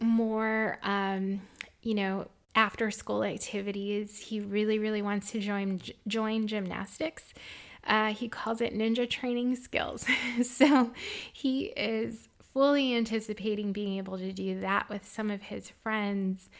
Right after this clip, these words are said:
And, uh, what are some of the other things? You know, literally, I just call my sister every day, and we just kinda daydream a little bit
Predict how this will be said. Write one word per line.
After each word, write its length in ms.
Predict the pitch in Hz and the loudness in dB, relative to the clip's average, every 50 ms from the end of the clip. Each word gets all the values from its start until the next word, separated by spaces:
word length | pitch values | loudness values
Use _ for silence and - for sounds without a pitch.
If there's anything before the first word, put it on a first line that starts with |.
| - - - - - - - - _ _ _ | -20 -20 -20 -20 -20 -20 -20 -20 _ _ _
And, 680 | - 214 220 220 214 214 208 214 214 214 220 214 214 - - - _ _ _ _ - - - | -2 0 2 2 2 2 2 0 0 0 0 -2 -4 -6 -10 -14 _ _ _ _ -8 -6 -4
uh, 280 | 233 226 220 226 214 196 190 - - - - | -2 -2 -2 -2 -4 -6 -8 -12 -16 -10 -4
what 160 | 247 254 254 | -2 0 2
are 120 | 262 247 | 2 0
some 260 | 240 - 247 233 220 | 0 0 0 0 0
of 80 | 214 208 | 0 -2
the 180 | 220 214 214 214 | -2 -2 -2 -2
other 260 | 208 214 208 202 202 | -2 -2 -2 -4 -4
things? 580 | 202 - 220 208 202 208 196 196 196 - - - _ _ _ | -6 -4 -4 -2 -2 -2 -2 -4 -4 -8 -14 -18 _ _ _
You 120 | - 247 262 | -4 -2 0
know, 180 | 262 262 254 - | 0 0 0 -2
literally, 600 | 247 247 262 269 262 269 277 277 277 277 269 247 | 0 0 0 0 0 0 0 2 2 2 2 0
I 100 | 240 233 | 0 0
just 220 | 233 226 220 - - | -2 -4 -6 -6 -6
call 240 | - 226 220 208 | -4 -2 0 0
my 140 | 202 196 196 190 | 0 0 -2 -4
sister 560 | - - 190 - - - 190 185 180 185 190 - - - - - - - - - | -6 -8 -8 -6 -4 -2 -2 0 -2 -4 -6 -10 -14 -20 -20 -20 -20 -20 -8 -4
every 300 | - 214 214 214 208 208 | -2 -2 0 0 0 0
day, 240 | 196 196 185 185 190 | 0 0 0 0 0
and 120 | 190 185 190 | -2 -2 -2
we 140 | 196 202 | -2 -2
just 260 | 190 196 196 202 - - | -2 -4 -6 -6 -8 -10
kinda 320 | - - 226 196 196 190 | -10 -6 -4 -4 -4 -2
daydream 500 | 190 185 185 190 190 190 165 180 190 190 | -2 -2 -2 -2 -2 -2 -2 -2 -2 -2
a 80 | 190 190 | -2 -2
little 200 | 190 190 196 190 | -2 -4 -4 -4
bit 260 | 190 185 185 185 | -4 -4 -4 -6